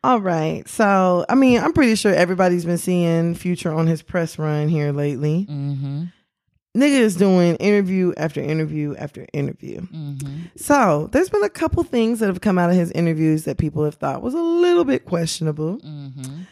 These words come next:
Speaker 1: So, one of them actually being that, um, Future says that Russell Wilson does exactly what Sierra tells him to do.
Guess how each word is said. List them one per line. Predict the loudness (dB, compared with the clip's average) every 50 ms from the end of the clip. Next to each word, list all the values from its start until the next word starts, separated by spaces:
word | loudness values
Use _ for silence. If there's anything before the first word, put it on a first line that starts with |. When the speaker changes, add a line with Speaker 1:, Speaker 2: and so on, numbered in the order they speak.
| _ _ _ _
Speaker 1:
So, | -2 2 2 4 4
one | 4 2 2 2
of | 2 0
them | 0 0 0
actually | 0 -2 -2 -2 -2 -2 0 0
being | 0 0 0 2 2 2 0 0 -2 -4 -6 -4
that, | -2 0 2 2 2 0 -2 -2
um, | 0 2 2 2 2 2 0 0 0 -2 -4 -4 -6 -10 _ _ _ _ _ -10
Future | -4 0 0 0 0 0 0 0 0
says | 0 0 2 2 4 4 4 2 2 0 -4 -8 -16 -16 _ -2
that | 0 2 2 2 2 2 0 -2 -2 0
Russell | 0 0 2 0 0 0 0
Wilson | 2 2 2 2 0 0 -2 -2 0
does | 2 2 2 0 0
exactly | -2 -6 -4 -6 -6 -6 0 2 4 4 4 2 0 -2 -2 -2 -2 -2
what | -2 -4 -4 -6
Sierra | -6 -4 -2 0 2 2 2 0 -2
tells | -2 -2 -2 -2 -2 -2
him | -6 -8 -8
to | -8 -6
do. | -2 0 0 0 -2